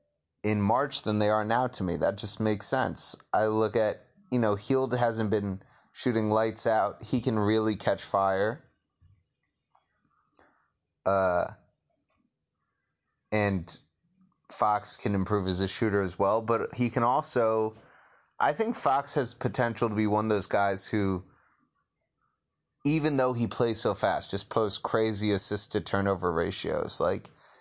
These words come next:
you look at Mike Conley, another really fast guy, who,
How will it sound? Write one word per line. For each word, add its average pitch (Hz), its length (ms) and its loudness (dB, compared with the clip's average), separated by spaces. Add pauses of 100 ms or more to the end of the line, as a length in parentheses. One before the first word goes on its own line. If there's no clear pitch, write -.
(100)
you 107 80 -2
look 110 160 0
at 120 80 0
Mike 101 260 -2
Conley, 120 540 0
another 101 320 2
really 101 260 0
fast 101 400 0
guy, 98 380 2 (1120)
who, - 100 0